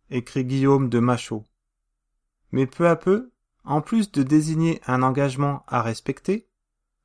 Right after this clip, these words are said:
le mot a aussi pris le sens d'espérance que suscite une personne ou une chose, surtout à travers son adjectif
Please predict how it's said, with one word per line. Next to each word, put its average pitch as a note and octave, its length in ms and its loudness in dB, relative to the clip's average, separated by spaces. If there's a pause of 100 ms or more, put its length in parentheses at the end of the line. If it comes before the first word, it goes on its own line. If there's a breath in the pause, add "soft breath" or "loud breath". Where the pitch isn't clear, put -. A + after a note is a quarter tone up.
le D3+ 160 4
mot F3+ 280 4
a C#3 140 6
aussi D#3+ 320 0
pris - 240 -4
le C#3 120 2
sens - 520 -4
d'espérance D3+ 960 -4 (220)
que D3 120 -2
suscite - 480 -4
une C3+ 220 -4
personne F3+ 580 0
ou C3+ 160 0
une C#3 100 2
chose, A#2+ 480 -4 (880)
surtout - 580 -4
à C#3 100 0
travers D#3 440 2
son C#3 200 -2
adjectif C#3 720 -4